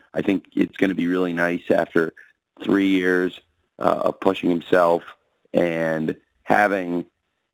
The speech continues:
the kind of longevity in his career that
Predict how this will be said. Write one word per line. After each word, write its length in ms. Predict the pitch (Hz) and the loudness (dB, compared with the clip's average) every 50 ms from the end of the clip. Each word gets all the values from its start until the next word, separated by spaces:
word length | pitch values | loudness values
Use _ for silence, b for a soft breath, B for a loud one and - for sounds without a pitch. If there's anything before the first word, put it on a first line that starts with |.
| _ - | _ -2
the 80 | - 95 | -2 -2
kind 220 | - 110 104 101 | 0 0 -2 0
of 80 | 98 95 | -2 -2
longevity 840 | 95 95 98 98 98 90 92 95 98 95 92 90 87 85 85 85 85 | 0 -2 -2 -2 -4 -2 0 0 0 0 -2 -2 -2 -2 -2 -2 -4
in 200 | - - 85 82 | -4 -4 -4 -2
his 120 | 80 80 - | -4 -4 -6
career 520 | - - 82 82 85 87 87 87 87 85 | -2 0 0 2 2 2 2 2 0 0
that 280 | 76 78 82 71 64 | 0 -2 -2 -4 -4